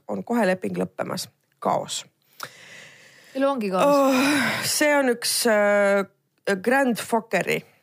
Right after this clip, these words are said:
Speaker 1: see olukord, kui päris aus olla. Aga, äh, mis on kõige tähtsam, on see, et sa oled selle tüübi juurest ära tulnud.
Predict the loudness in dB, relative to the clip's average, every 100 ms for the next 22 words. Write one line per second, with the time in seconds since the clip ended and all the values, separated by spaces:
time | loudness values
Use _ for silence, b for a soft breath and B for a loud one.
0 | -20 -4 0 2 2 -2 -4 -12 -14 -6
1 | -2 0 0 0 -2 -2 -4 -6 b b
2 | b b -4 0 2 0 -4 _ -2 2
3 | 2 2 0 2 2 0 0 -2 0 0
4 | 0 -2 -2 -2 -2 0 0 -2 -2 -4
5 | -4 -8 -8